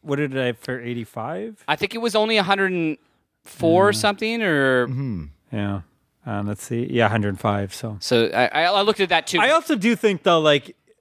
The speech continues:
Speaker 1: I mean, and maybe I'm wrong about this, it almost feels like there is more movies being released with all the streaming service and all
Speaker 3: Yeah,
Speaker 1: the
Speaker 3: it's
Speaker 1: different
Speaker 3: a
Speaker 1: ways of getting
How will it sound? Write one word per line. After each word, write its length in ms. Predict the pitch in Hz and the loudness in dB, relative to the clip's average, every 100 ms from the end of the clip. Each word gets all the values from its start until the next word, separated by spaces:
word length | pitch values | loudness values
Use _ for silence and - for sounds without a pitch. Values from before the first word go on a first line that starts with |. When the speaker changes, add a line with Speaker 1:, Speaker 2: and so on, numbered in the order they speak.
| _ _ _ _ - _ _ _ - | _ _ _ _ -20 _ _ _ -10
Speaker 1:
I 80 | |
mean, 180 | 156 202 | -4 -2
and 100 | 208 | 2
maybe 180 | 190 220 | 4 4
I'm 140 | 196 143 | 4 4
wrong 220 | 139 165 | 2 4
about 140 | 147 | 0
this, 180 | 127 117 | 0 -2
it 40 | 147 | 0
almost 240 | 156 139 | 0 0
feels 180 | 147 131 | 0 0
like 120 | 135 | 0
there 120 | 135 - | -4 0
is 220 | 139 127 | 0 2
more 220 | 131 123 | 2 2
movies 360 | 120 120 117 107 | 2 0 -2 -2
being 220 | 135 117 | 0 0
released 460 | 113 113 117 113 - | 0 0 0 -2 -6
with 100 | 117 | 0
all 200 | 117 117 | 2 2
the 60 | |
streaming 340 | - - 143 135 | -2 0 0 0
service 460 | 147 131 127 120 | 0 0 0 -2
and 80 | 127 | -2
all 40 | 247 | 0
Speaker 3:
Yeah, 100 | 285 | 0
Speaker 1:
the 80 | 226 | 0
Speaker 3:
it's 80 | |
Speaker 1:
different 120 | 208 226 | 2 4
Speaker 3:
a 20 | |
Speaker 1:
ways 120 | 233 | 4
of 40 | 160 | 2
getting 120 | 196 | 2